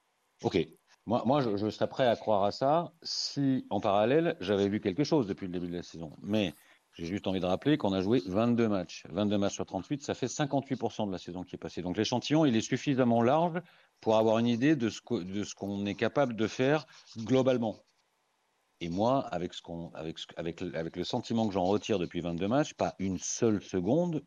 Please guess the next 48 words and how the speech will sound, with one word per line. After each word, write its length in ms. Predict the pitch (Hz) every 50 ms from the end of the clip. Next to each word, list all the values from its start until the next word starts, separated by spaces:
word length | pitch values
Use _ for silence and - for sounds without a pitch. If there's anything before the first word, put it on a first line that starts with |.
| _ -
je 120 | - - 80
pense 320 | - - 92 101 95 -
qu'on 180 | - - 76 73
va 100 | 78 78
jouer 160 | 73 78 78
la 100 | 78 76
montée, 500 | 78 80 76 - 151 160 165 - - 90
et 40 | 87
pas 140 | - 90 87
une 100 | 90 87
seule 220 | - - 104 90
seconde, 400 | - - 101 90 95 131 165 156
je 80 | 107 87
pense 260 | - 82 78 - -
même 140 | 123 143 131
qu'on 120 | 85 78
va 100 | 78 78
être 80 | 76 -
cinquième. 340 | 147 160 - 196 160 85 67 _ _ _ _ _ _ _ _ _ _ _ _ _ _ _ _ _ _ _ _ _ _ _ - 95
Et 80 | 87
quand 140 | - 104 98
bien 180 | 98 104 104 101
même 160 | 104 95 90
on 80 | 85
serait 120 | - - 82
cinquième, 420 | - - 90 - - 165 175 160
je 100 | 101 90
pense 220 | - - 139 135 -
qu'on 120 | 120 101
serait 220 | - - 113 110
ridicule. 400 | 110 110 104 101 - 104 87 69 - -
Donc, 260 | - 92 92 87 - -
donc, 300 | 95 92 90 87 - 92
euh, 480 | 87 85 82 80 80 80 71 67 67 71 -
donc, 300 | 87 87 82 80 - 95
euh, 20 |
non, 320 | 113 165 185 147 95 71 69
non, 260 | 82 90 117 156 110 80
il 80 | 76
y 20 | 71
a, 180 | 65 65 - 69
enfin, 200 | - - 80 80
il 140 | 78 69
faut, 160 | - - 78 73
faut... 420 | - - 82 76 76 73 76 73 69
Moi, 600 | 80 67 64 52 - 82 90 101 117 143 131 104
je, 140 | 82 87 87 82 82 82 78 73
je, 160 | 71 78 78